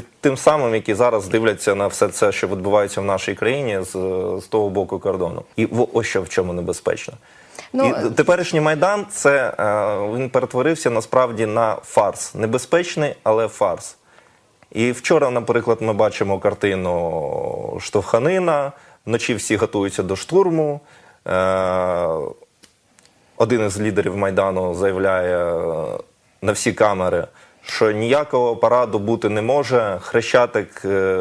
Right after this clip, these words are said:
Speaker 1: ми не здамо, все буде добре, ні-, ніяких перемовин з владою не може бути. Що ми сьогодні бачимо? Комунальники безперешкодно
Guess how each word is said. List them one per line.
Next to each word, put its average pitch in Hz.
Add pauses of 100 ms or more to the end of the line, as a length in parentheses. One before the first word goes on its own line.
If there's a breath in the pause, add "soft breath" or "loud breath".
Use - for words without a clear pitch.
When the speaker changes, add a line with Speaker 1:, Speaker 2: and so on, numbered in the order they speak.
Speaker 1:
ми 110
не 104
здамо, 120 (380 loud breath)
все -
буде 104
добре, 113
ні-, 107
ніяких 110
перемовин 104
з -
владою 101
не 98
може 95
бути. 180 (640 soft breath)
Що 170
ми 151
сьогодні 110
бачимо? 135 (1080 soft breath)
Комунальники 165
безперешкодно 131